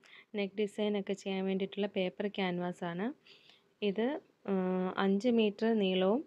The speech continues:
ഒരു മീറ്റർ വീതിയും ഉള്ളതാണ്. ഇതിൻ്റെ ഒരു സൈഡ് സ്റ്റിഫ് ആയിട്ടുള്ള glue ഒക്കെ ഉള്ള സൈഡാണ് ഒരു side. ഇതിൻ്റെ വില അഞ്ച് മീറ്ററിന് ഇരുന്നൂറ്റി എൺപത്തഞ്ച് രൂപയായിരുന്നു.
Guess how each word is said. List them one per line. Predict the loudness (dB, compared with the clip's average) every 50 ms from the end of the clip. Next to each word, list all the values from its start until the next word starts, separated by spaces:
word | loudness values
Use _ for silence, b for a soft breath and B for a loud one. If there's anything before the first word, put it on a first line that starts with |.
| B B B B B B _
ഒരു | 4 6 6 6
മീറ്റർ | 4 2 0 0 0
വീതിയും | 0 0 2 2 2 2 2 2
ഉള്ളതാണ്. | 2 2 0 0 -2 -2 -2 -2 -4 -4 -6 _ _ _ _
ഇതിൻ്റെ | 0 2 4 6 6
ഒരു | 6 6 6
സൈഡ് | 4 4 4 4 4 4 4 2 0
സ്റ്റിഫ് | 0 0 0 0 0 -2 -2 0 0 0 -2 -4 _ _ -4
ആയിട്ടുള്ള | 0 0 0 0 0 -2 2 2 4 4 4 2
glue | 0 2 2 4 6 6
ഒക്കെ | 4 2 2 2 2
ഉള്ള | 2 4 4 2 2 0 -2 _
സൈഡാണ് | -4 0 0 2 2 0 -2 -2 -2
ഒരു | -2 -4 -4
side. | -4 -4 -4 -4 -2 -2 -2 -4 -4 -8 B B B B B B B _ _ _ _ _
ഇതിൻ്റെ | -8 -6 -6 -6 -6 -6 -4 -4
വില | -4 -4 -4 -4 -4 -6 -6
അഞ്ച് | -6 -8 -6 -6 -6
മീറ്ററിന് | -4 -4 -4 -4 -4 -4 -4 -4 -2 -2
ഇരുന്നൂറ്റി | -2 0 0 0 0 0 0 0
എൺപത്തഞ്ച് | 0 0 0 -2 -4 -4 -4 -4 -4 -2 -2
രൂപയായിരുന്നു. | -2 -2 -2 -2 -2 -2 -2 -4 -4 -4 -4